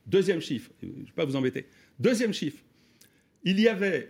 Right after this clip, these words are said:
en dix-neuf cent soixante-dix, en dix-neuf cent soixante-dix, trente-sept pour cent de la population mondiale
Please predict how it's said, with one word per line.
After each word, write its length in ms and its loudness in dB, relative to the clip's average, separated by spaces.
en 140 0
dix-neuf 280 2
cent 160 -2
soixante-dix, 840 -4
en 40 -8
dix-neuf 160 0
cent 80 -4
soixante-dix, 340 -2
trente-sept 600 -2
pour 140 0
cent 160 -6
de 40 0
la 80 2
population 460 -2
mondiale 560 0